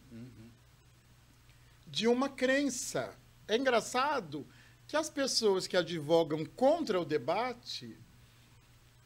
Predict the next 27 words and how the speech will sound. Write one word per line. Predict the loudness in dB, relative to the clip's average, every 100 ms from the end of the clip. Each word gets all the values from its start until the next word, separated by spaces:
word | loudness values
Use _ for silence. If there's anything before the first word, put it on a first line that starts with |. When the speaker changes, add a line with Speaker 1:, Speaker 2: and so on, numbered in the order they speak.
| -20 -8
Speaker 2:
elas, | 0 2 4 2 -2 -14 -8
elas | -2 -2 -4
trazem | -6 0 2 2 -2 -6 -4 -6
a | -6 -6
máxima | 0 0 0 -6 -12 -8 -6 -8
do | -8
somos | -6 0 0 0 -8
todos | 2 2 2 -6
iguais. | -10 -4 -2 0 -4 -10 -20 -20 -20 -20 -20 -20 -20 -20 -20 -20 -20 -20 -20 -20 -20 -20 -20 -20 -16
Mas | -2 0 4
ela | 4 4
advoga | 0 -4 2 2 2
pelo | 0 -2 -2
somos | 0 0 0
todos | -2 -2 -2 -6
iguais, | -8 0 0 2 0 -2 -4 -10 -20 -20 -20 -20 -20 -12
mas | 2 2 6
ela | 4 4
não | 0
tá | 2 2
vendo | 2 0 0 -2 -6 -6
que | -4
na | 0 4
hora | 6 8 8 6 2
do, | -2 -2
da | -2
violência, | 0 2 2 2 0 -2 -8 -6 -6 -6